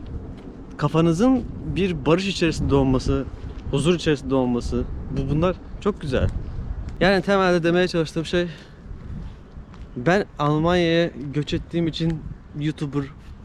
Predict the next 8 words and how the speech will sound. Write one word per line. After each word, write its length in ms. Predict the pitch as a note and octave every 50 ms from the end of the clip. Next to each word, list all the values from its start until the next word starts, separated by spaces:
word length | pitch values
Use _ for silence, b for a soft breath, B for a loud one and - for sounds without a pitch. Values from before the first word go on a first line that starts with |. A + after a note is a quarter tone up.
| - - - - - - - -
olmadım. 640 | C#3+ C#3+ C#3+ C#3 C3 B2+ A#2 A2+ A#2+ A#2 A#2+ B2 A#2+ - - -
Almanya 680 | C3+ C3+ C#3+ D#3 D#3 E3 E3 D#3+ D#3+ D#3 D#3 D#3 D3+ D3+ C#3+ - -
temelde 440 | - C#3+ C#3+ D3 D3 D3 C#3+ C#3+ C3
derdim 440 | C#3+ C#3 C#3 C3 C3 C3+ C3+ B2+ A2+
değil. 240 | A2+ A2 G#2+ G2+ - - - - - - - - - - - - - - - - - - - - - - - - - - - - - - - C3
Ben, 260 | D3 E3+ F#3+ G#3+ A3+ A3+ - - - - - - - - - C3 B2 - -
benim 420 | D3+ D#3+ F#3 G3+ A3 A#3 B3 C4 - - - - - - - -
zamanında 760 | D3 C#3 D3 D3+ D#3 D#3 D3+ D3 D3 C#3+ C#3+ D3+ D#3 D#3+ -